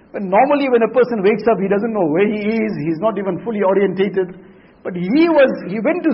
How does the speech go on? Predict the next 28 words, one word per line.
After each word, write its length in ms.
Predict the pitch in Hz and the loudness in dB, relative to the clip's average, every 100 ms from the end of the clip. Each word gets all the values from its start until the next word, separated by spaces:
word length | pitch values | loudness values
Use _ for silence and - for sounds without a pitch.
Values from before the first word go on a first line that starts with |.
| - | -2
sleep 240 | 277 294 | 0 0
in 160 | 285 240 | 0 -2
a 80 | 208 | -2
state 200 | 240 254 | -2 -2
of 120 | - 156 143 | -2 -2 0
zikr, 300 | 214 220 269 - - - - - _ _ _ _ _ - | 2 4 2 -2 -12 -20 -20 -20 _ _ _ _ _ -4
at 80 | 190 | 0
a 80 | 208 | 0
time 300 | 190 233 277 | 2 2 2
when 160 | 262 208 | -2 -2
many 180 | 233 269 | 0 2
a 80 | 247 | 4
person 320 | 247 226 233 | 4 2 0
is 120 | 165 | 0
ghafil 360 | 143 185 185 233 226 - - - | 2 2 2 -2 -2 -10 -20 -10
and 120 | 196 | -6
in 80 | 202 | -4
a 80 | 190 | -2
state 240 | 233 240 | -2 0
of 80 | 208 | -2
heedlessness. 600 | 143 214 190 220 220 226 247 - - - _ _ _ _ _ - | -2 -4 0 0 0 -4 -6 -16 -20 -20 _ _ _ _ _ -6
And 120 | 247 | -4
then 120 | 311 | 0
when 100 | 320 | 2
his 160 | 302 - | 2 2
eyes 280 | 240 311 320 226 302 | 2 2 2 4 2
opened, 560 | - 294 294 294 285 | 2 0 0 0 0
his 200 | 208 247 | -2 -4